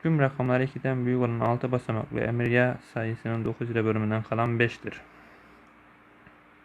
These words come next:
M ve R rakamları birer arttırılıp diğer rakamları ikişer azaltılırsa,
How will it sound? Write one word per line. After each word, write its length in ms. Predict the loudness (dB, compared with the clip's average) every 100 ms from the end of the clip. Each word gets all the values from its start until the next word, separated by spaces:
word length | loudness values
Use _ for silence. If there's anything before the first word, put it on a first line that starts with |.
| -20 -20 -20 -20 -20 -20 -20 -20 -20 -20 -20 -20 -20 -20 -20 -20 -20 -20 -4
M 320 | 2 6 6
ve 160 | 4 2
R 180 | 0 -2
rakamları 440 | -4 -4 -4 0
birer 180 | 0 2
arttırılıp 500 | 0 -2 -8 -6 -4
diğer 160 | -4
rakamları 400 | -4 -6 -4 -4
ikişer 260 | -6 -8 -4
azaltılırsa, 880 | -2 0 -2 -2 -4 -4 -4 -8